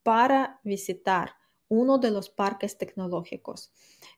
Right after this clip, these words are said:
en Bielorrusia o en Emiratos Árabes Unidos. Y esta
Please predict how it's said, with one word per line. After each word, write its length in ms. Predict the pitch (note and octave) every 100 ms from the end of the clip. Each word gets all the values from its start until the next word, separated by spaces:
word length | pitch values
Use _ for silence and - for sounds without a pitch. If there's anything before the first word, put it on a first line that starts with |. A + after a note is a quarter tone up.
| _
en 340 | - A3 F#3+ F3
Bielorrusia 1040 | F#3+ F#3+ F#3+ G3+ A#3+ C4+ - B3 A#3+ A#3+ -
o 380 | F#3+ G3 G#3 -
en 300 | G3 G3 G3+
Emiratos 540 | G3+ F#3+ F3+ F3+ F3+
Árabes 420 | F#3 F#3 F3+ E3+ F#3
Unidos. 520 | E3+ F3 G3+ - - _ _ _ - - - - _ -
Y 360 | A3 A3 A#3+ C4+ -
esta 800 | G3+ G3+ - _ F#3+ F#3 F3 F3